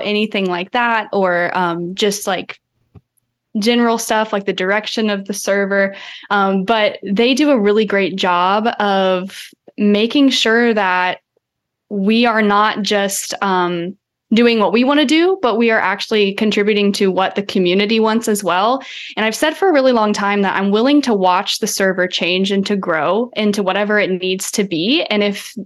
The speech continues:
um, it expands in a different direction than I originally intended, that's okay, because we are community first. And so they just do a really amazing job of making sure that I'm not just thinking about, um, what I wanna do, but what the community as a whole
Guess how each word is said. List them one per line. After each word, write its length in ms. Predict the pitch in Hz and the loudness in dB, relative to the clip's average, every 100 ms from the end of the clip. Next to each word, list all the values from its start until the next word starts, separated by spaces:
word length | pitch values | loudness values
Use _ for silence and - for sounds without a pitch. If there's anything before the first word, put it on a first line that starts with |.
| - | -4
um, 500 | 202 185 175 180 190 - - - - | 0 0 0 -2 -6 -10 -20 -14 -4
it 120 | 214 | -4
expands 800 | 208 - - 214 214 226 226 - - | -2 -6 -2 0 2 0 -2 -4 -2
in 120 | 226 | 0
a 100 | 214 | 2
different 320 | 202 226 214 | 0 0 0
direction 320 | 220 226 262 | 0 0 0
than 100 | 226 | 2
I 200 | 208 202 | 2 0
originally 440 | 196 202 220 226 208 | 0 0 0 0 0
intended, 400 | 202 214 247 226 | 0 0 0 0
that's 220 | 196 208 | -2 -2
okay, 400 | 202 208 196 277 | -2 0 0 0
because 500 | 240 - 196 185 - - | -2 -2 -2 -2 -8 -4
we 160 | 202 180 | 0 0
are 80 | 190 | 0
community 580 | 196 190 202 226 233 | 0 0 0 0 0
first. 560 | 233 196 240 339 - - - - - - - _ _ - | 0 0 0 -2 -8 -14 -20 -18 -20 -20 -20 _ _ -4
And 540 | 226 220 214 208 214 - - | 0 0 0 0 -2 -8 -6
so 160 | 240 | 0
they 160 | 254 330 | 2 4
just 240 | 440 440 | 2 2
do 160 | 320 311 | 2 4
a 140 | 240 214 | 2 2
really 240 | 247 254 | 2 4
amazing 420 | 214 202 202 214 | 2 2 2 0
job 260 | 202 196 202 | 0 0 0
of 80 | 196 | -2
making 300 | 196 196 240 | -2 0 -2
sure 180 | 240 | 0
that 160 | 220 202 | 0 0
I'm 220 | 190 196 202 | 0 0 2
not 200 | 185 - | 2 0
just 240 | 226 220 | -2 -2
thinking 320 | 208 202 202 | -2 0 0
about, 600 | 196 190 175 170 160 - - | 0 0 0 0 0 -4 -6
um, 560 | 196 180 165 160 156 - _ _ _ - | -2 0 0 -2 -4 -8 _ _ _ -2
what 160 | 220 | 0
I 120 | 247 | 2
wanna 220 | 392 226 196 | 2 2 2
do, 400 | 170 170 208 240 | 0 0 0 2
but 260 | 226 202 | 0 0
what 180 | 196 196 | 0 -2
the 60 | 208 | -2
community 520 | 220 220 226 202 190 | 0 2 2 2 0
as 120 | 185 | 0
a 60 | 180 | -4
whole 520 | - 220 233 202 190 | -2 0 2 2 0